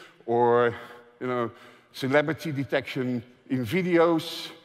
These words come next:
all the way over to making use of speech services, language processing, or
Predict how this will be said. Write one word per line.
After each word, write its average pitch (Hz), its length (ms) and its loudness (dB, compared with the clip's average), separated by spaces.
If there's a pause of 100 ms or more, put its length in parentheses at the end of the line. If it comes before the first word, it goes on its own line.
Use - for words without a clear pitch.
(360)
all 175 220 4
the 170 80 4
way 147 160 2
over 135 260 2
to 139 140 -4
making 131 320 -2
use 127 220 -2
of 107 80 -12
speech 214 340 -4
services, 175 880 -2 (380)
language 170 440 0
processing, 143 800 0 (1160)
or 127 360 4